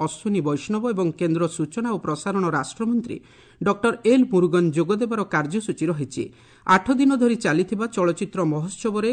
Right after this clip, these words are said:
କଳା, ସଂସ୍କୃତି ଓ ସିନେମାରେ ନବସୃଜନକୁ ପ୍ରଦର୍ଶିତ କରାଯାଇଛି। କଳା ଏକାଡେମୀଠାରେ ଅନୁଷ୍ଠିତ ସାରଗର୍ଭକ ଆଲୋଚନାଚକ୍ରରେ ବିଶିଷ୍ଟ ଅଭିନେତା ଅମିର ଖାନ୍ ଯୋଗଦେଇ କଳା, ଜନମତ,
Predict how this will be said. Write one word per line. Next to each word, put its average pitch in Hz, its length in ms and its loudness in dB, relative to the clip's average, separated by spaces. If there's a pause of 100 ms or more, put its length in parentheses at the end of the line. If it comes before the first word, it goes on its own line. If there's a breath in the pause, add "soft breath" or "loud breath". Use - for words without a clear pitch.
କଳା, 170 400 0
ସଂସ୍କୃତି 214 560 -4
ଓ 190 100 4
ସିନେମାରେ 180 520 0 (100)
ନବସୃଜନକୁ 214 800 0
ପ୍ରଦର୍ଶିତ 170 580 -4
କରାଯାଇଛି। 143 520 -2 (480 soft breath)
କଳା 226 220 4 (140)
ଏକାଡେମୀଠାରେ 220 680 0 (140)
ଅନୁଷ୍ଠିତ 185 500 0
ସାରଗର୍ଭକ 208 640 -2 (160)
ଆଲୋଚନାଚକ୍ରରେ 208 880 0
ବିଶିଷ୍ଟ 185 440 -2 (160)
ଅଭିନେତା 190 400 0 (160)
ଅମିର 180 240 2
ଖାନ୍ 180 280 -2
ଯୋଗଦେଇ 160 400 0 (420 soft breath)
କଳା, 214 240 6 (100)
ଜନମତ, 185 520 2